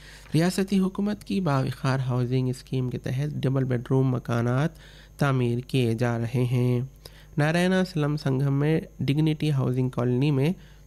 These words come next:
दो सौ छियानवे फ्लैट्स बनने की तवक्को है। एक आशार्या छः सात एकड़ अराजी पर पाँच ब्लॉक्स में अपार्टमेंट्स तामीर किए जाएंगे और इस प्रोजेक्ट की लागत बाईस आशार्या नौ चार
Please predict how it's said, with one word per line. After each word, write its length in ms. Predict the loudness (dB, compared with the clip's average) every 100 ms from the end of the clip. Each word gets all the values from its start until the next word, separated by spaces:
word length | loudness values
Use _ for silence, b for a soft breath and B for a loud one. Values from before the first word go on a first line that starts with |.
| 0
दो 160 | 0 0
सौ 140 | -4
छियानवे 540 | -6 -2 0 2 0 -4 -4
फ्लैट्स 340 | -4 -4 -4
बनने 220 | -2 -2 -4
की 80 | -4
तवक्को 420 | -4 -4 -4 -4 -4
है। 280 | -2 -2 -4 -10 B B B -4
एक 240 | 0 0 -2
आशार्या 600 | -4 -2 0 0 0 -2
छः 400 | -4 -2 0 0
सात 540 | -4 -4 -4 -4 -6
एकड़ 320 | -8 -6 -6 -6
अराजी 500 | -4 -4 -2 -2 -4
पर 260 | -2 -4 -4 B B -8 -2
पाँच 360 | 0 0 -2
ब्लॉक्स 540 | -2 0 0 -2 -6 -6
में 120 | -4 -4
अपार्टमेंट्स 720 | -6 -4 -4 -2 -4 -4 -4
तामीर 320 | -2 -2 -4 -4
किए 160 | -4
जाएंगे 460 | -2 -2 0 0 -2 B B B -4
और 100 | -4
इस 100 | -4
प्रोजेक्ट 440 | -2 -2 -2 -4 -6
की 120 | -4
लागत 360 | -2 -2 -4 -8 b b b b b b -6
बाईस 460 | -2 0 0 -2 -4 -2
आशार्या 560 | -2 0 0 0 -2 -2 0
नौ 240 | 2 0
चार 400 | -2 -4 -4 -6